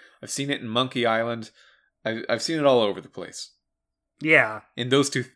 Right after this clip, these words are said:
Speaker 1: places.
Speaker 2: <laughs> I guess that's enough.
Speaker 1: Yeah, I mean, like, it, it's a, it's one of those classics that just works, but, uh, yeah, I mean, it's,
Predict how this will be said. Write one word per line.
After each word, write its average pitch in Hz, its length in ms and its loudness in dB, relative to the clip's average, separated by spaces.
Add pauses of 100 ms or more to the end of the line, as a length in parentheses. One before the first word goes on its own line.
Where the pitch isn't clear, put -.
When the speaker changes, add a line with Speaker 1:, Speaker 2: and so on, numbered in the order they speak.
Speaker 1:
places. - 540 -6 (760)
Speaker 2:
<laughs> - 0 - (1600)
I 196 160 10
guess 196 200 10
that's 180 220 6
enough. 143 420 0 (920)
Speaker 1:
Yeah, 147 220 4
I 143 60 4
mean, 147 160 -4
like, 147 160 0
it, 156 100 0
it's - 260 -2
a, 143 280 2 (540)
it's 156 180 -2
one 214 100 0
of 180 80 0
those 160 100 0
classics 143 560 -2
that 117 140 -6
just 107 160 -6
works, 104 360 -6
but, 95 360 -6 (720)
uh, 90 340 -4 (840)
yeah, 117 260 -2
I 98 140 -4
mean, 101 220 -14
it's, - 400 -14